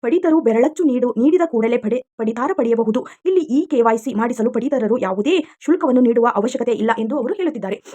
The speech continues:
ಹೌದು ಸ್ನೇಹಿತರೆ, ಇಲ್ಲಿ ಮಾರ್ಚ್ ತಿಂಗಳಿನ, ಇಲ್ಲಿ ಮಾರ್ಚ್ ತಿಂಗಳಿನಲ್ಲಿ ಅಂತ್ಯೋದಯ ಪಡಿತರ ಫಲಾನುಭವಿಗಳಿಗೆ ಒಂದರಿಂದ ಮೂರು ಸದಸ್ಯರಿರುವಂತಹ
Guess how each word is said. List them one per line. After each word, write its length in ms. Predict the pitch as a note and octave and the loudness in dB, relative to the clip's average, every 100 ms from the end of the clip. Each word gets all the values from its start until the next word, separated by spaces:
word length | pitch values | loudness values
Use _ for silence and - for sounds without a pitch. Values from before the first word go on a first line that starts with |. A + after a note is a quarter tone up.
| C#4 - - - _ _ A#3+ | -18 -18 -20 -20 _ _ -2
ಹೌದು 140 | B3+ | -2
ಸ್ನೇಹಿತರೆ, 280 | C4 A3 A3 | -4 -2 0
ಇಲ್ಲಿ 120 | A#3+ B3 | 2 0
ಮಾರ್ಚ್ 200 | G#3+ E4 C#4+ | 0 -4 -2
ತಿಂಗಳಿನ, 280 | A3+ G#3 A#3 _ _ _ C4+ | 0 0 0 _ _ _ -4
ಇಲ್ಲಿ 220 | B3+ C#4+ - _ | -2 -2 -4 _
ಮಾರ್ಚ್ 240 | A3+ C#4+ - | -2 -2 -2
ತಿಂಗಳಿನಲ್ಲಿ 640 | C#4 B3+ A3+ F#3+ F3+ F3+ A3+ B3+ _ - | 0 2 2 0 -4 -4 -6 -8 _ -2
ಅಂತ್ಯೋದಯ 540 | G#3+ A3 B3+ D#4+ D#4 D#4+ | 0 4 2 4 2 0
ಪಡಿತರ 320 | C4+ B3 D4 D4 D4+ | -2 -6 -4 -6 -4
ಫಲಾನುಭವಿಗಳಿಗೆ 760 | F#3+ A#3 B3+ A3 G#3 G3 A3 C4+ _ _ G#3 | -4 -2 0 -2 -2 -2 -4 -4 _ _ -2
ಒಂದರಿಂದ 360 | C#4+ D#4+ C4+ C4 A3+ | 0 2 0 2 2
ಮೂರು 180 | D4+ F#4 | 2 2
ಸದಸ್ಯರಿರುವಂತಹ 840 | G#3+ A#3+ C4+ B3+ A3 G#3 G#3+ A3+ | 0 0 0 -2 -2 -4 -4 -6